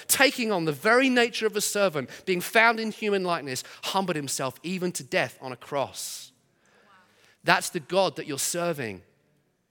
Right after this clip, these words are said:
Jesus doesn't just show us his preference when he serves. He shows us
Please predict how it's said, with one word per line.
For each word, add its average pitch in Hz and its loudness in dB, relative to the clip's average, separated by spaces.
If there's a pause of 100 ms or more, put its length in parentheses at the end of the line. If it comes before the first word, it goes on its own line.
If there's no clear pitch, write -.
(1600)
Jesus 208 2 (340)
doesn't 220 2
just 202 2
show 208 6
us 196 0
his 175 -6
preference 175 -2 (220)
when 170 2
he 160 2
serves. 160 2 (100)
He 180 -4
shows 196 2
us 135 0